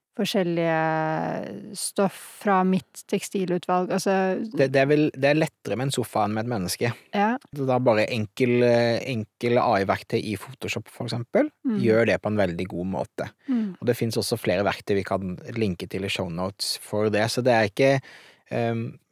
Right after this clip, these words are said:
Speaker 2: du kan si du er nesten en fordel hvis du selger drikkeflasker og, og, eh, sofaer
Speaker 1: Mm.
Speaker 2: versus det å skulle vise mennesker.
Speaker 1: Mm.
Speaker 2: Spesielt da å kunne bytte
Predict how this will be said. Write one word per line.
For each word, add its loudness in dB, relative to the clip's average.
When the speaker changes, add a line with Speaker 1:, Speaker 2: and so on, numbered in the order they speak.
Speaker 2:
du -6
kan -4
si -2
du 4
er 6
nesten 0
en -2
fordel 2
hvis 2
du -2
selger 2
drikkeflasker -2
og, 4
og, 2
eh, 0
sofaer 2
Speaker 1:
Mm. 2
Speaker 2:
versus 0
det 0
å 2
skulle 0
vise -4
mennesker. -6
Speaker 1:
Mm. -2
Speaker 2:
Spesielt 2
da 4
å -4
kunne 0
bytte -2